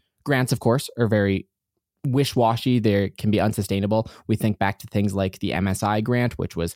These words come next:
cut and slashed, and that left cities without sustainable infrastructure funding. So he's proposing a pretty simple red tape cut.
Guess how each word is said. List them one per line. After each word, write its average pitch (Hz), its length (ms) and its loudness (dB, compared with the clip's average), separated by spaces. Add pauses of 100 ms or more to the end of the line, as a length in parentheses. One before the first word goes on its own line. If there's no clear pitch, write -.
(160)
cut - 360 -2
and 90 120 2
slashed, 156 520 0 (100)
and 139 120 4
that 120 140 2
left 120 220 2
cities 101 420 0
without 95 300 -4
sustainable 92 540 -4
infrastructure 139 480 -2
funding. 175 340 0 (380)
So - 100 -2
he's 415 160 2
proposing 214 460 0
a 220 40 2
pretty 233 240 2
simple 220 440 0
red 151 280 0
tape 240 220 0
cut. - 240 -2